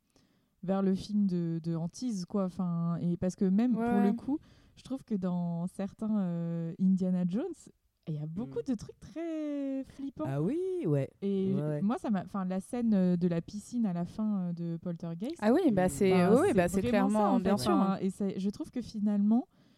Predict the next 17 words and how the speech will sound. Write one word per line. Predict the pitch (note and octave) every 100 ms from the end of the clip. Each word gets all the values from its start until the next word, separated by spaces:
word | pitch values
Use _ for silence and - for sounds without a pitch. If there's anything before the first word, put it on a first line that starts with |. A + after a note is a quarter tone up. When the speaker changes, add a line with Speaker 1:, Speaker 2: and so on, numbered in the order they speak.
| _
Speaker 1:
avec | G3 G3 G3+
le | G#3
recul, | G3 G#3 D4+ C4+ - -
c'est | - G3+
pas | B3
si | B3+ - - C4
étonnant, | A#3+ A#3+ A3+ A#3+ B3+ G#3
euh, | F#3+ F#3 F3+ F3+ F3+ F#3 _ _ _ _ _ _ _ _
c'est | G3 A#3
pas | C4
si | C4 -
éloigné | C#4+ B3 A#3+ B3
de | A#3
ce | A3
qu'il | - G#3
a | G3
fait, | F#3+